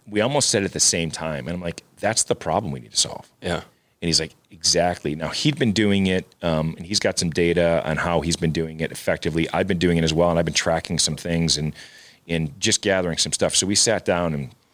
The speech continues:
Speaker 1: and kind of, once that happened, you talk about energy in a room. We just,
Speaker 2: Mm.
Speaker 1: he came down to Raleigh. We sat around and just,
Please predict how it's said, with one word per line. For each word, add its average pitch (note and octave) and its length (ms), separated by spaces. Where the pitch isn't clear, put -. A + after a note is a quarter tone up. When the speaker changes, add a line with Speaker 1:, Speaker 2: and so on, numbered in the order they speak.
Speaker 1:
and D#2+ 280
kind A2 240
of, D2 260
once G2+ 240
that E2+ 160
happened, D2 460
you G2+ 40
talk F2+ 200
about A#1+ 140
energy D2 300
in A#1 60
a B1 60
room. C2+ 240
We D#2+ 80
just, E2+ 240
Speaker 2:
Mm. D2+ 60
Speaker 1:
he F#2+ 140
came G2 240
down F2 120
to D#2 60
Raleigh. D#2 420
We C#2 80
sat D#2+ 280
around D2+ 360
and C#2+ 80
just, D#2+ 160